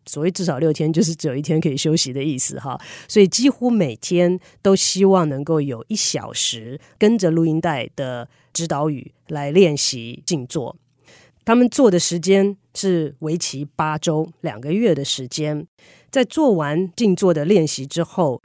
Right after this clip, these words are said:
所有的受试者都接受了流感的疫苗。之后的四周跟八周，他们又再度的抽血，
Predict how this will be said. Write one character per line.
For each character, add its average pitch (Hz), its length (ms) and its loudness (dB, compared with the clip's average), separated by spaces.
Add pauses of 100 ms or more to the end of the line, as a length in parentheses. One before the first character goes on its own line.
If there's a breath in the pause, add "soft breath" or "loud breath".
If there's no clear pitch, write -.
(100)
所 214 300 -2
有 185 240 2
的 151 320 -2
受 185 220 2
试 175 200 -2
者 131 380 -8 (140)
都 175 180 2
接 175 240 -2
受 165 300 0
了 131 400 -8
流 156 260 0
感 123 260 -4
的 120 220 -10
疫 175 160 -4
苗。 120 400 -10 (540 soft breath)
之 190 140 0
后 175 260 2
的 135 400 -8
四 - 340 -2
周 156 380 0 (100)
跟 160 180 0
八 151 260 -2
周， 147 440 -4
他 156 140 -8
们 147 140 -4
又 147 160 -2
再 143 200 -4
度 139 200 -6
的 123 200 -10
抽 208 300 -4
血， 131 380 -6